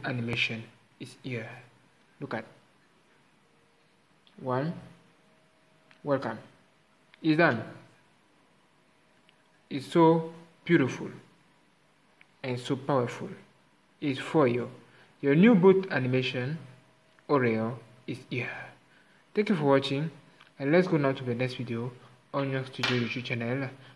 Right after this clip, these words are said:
We go. You can recover the last view. You can re-, recover the, your boot animation, your Samsung boot animation. Okay, the link is under this video also.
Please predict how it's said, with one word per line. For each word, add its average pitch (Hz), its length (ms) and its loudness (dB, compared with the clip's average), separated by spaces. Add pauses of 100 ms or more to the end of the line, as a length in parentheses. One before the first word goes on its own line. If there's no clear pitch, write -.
(140)
We 156 80 -2
go. 143 420 0 (360)
You - 80 -16
can 151 180 2
recover 180 460 8
the 151 340 6
last 143 400 4
view. 131 480 0 (340)
You 143 80 -10
can 147 160 -4 (240)
re-, 170 340 -2
recover 151 600 4 (320)
the, 123 400 0
your 123 180 0
boot 135 280 -2
animation, 143 640 -2
your 123 100 -6
Samsung 135 340 -6
boot 127 160 -4
animation. 131 540 -6 (480)
Okay, 180 160 0
the 127 260 0 (160)
link 165 320 0
is 135 280 -8
under 139 480 0 (160)
this 139 140 0
video 127 280 -2
also. 127 400 -2